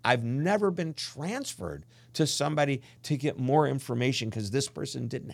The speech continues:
have it. Now, they have told me, "Can I call you back in an hour because I wanna get some information, I wanna consult a colleague." I just love the experience. I know there are a few dollars more per year,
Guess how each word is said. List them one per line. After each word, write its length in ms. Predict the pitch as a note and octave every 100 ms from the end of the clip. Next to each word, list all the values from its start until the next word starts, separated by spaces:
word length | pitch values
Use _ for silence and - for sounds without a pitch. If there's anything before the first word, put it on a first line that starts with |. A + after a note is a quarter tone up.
| -
have 200 | C3+ D3
it. 160 | - - - -
Now, 200 | B2 B2
they 160 | B2
have 320 | B2 F3 E3+
told 280 | - C#3 C#3
me, 220 | A2+ F2+ - - -
"Can 180 | - G#2
I 80 | F#2
call 360 | - A2+ B2
you 160 | C3 A#2+
back 440 | G2 G2+ G2+ G#2 - - - -
in 100 | F2
an 120 | F2+
hour 500 | G#2 A2+ A2 D#2 - - - -
because 260 | F#2+ G#2 F#2+
I 80 |
wanna 240 | F#2 G#2 G2+
get 180 | G2 -
some 160 | F#2+ F#2
information, 520 | F#2 F2+ F2+ - F2
I 40 |
wanna 140 | E2+ D#2+
consult 440 | F2 - F2 F#2+
a 60 | -
colleague." 480 | - F2 D#2 - - -
I 220 | F#3+ A#3
just 240 | F#3 G#3+ -
love 420 | A2 A#2+ D#3 D#3+
the 140 | D#3
experience. 720 | C#3 - - C#3 E3 C#3 F2 - - - - - -
I 180 | D3+ G#3
know 320 | F#3 F#3 C#3
there 180 | A#2 A#2
are 40 |
a 40 | G2+
few 240 | - D3
dollars 480 | C#3 C3 C3+ A#2+ G#2
more 400 | A2+ B2+ G#2 A2+
per 500 | - - B2 B2 A#2+
year, 540 | G2 F#2+ A#2 G2 F2+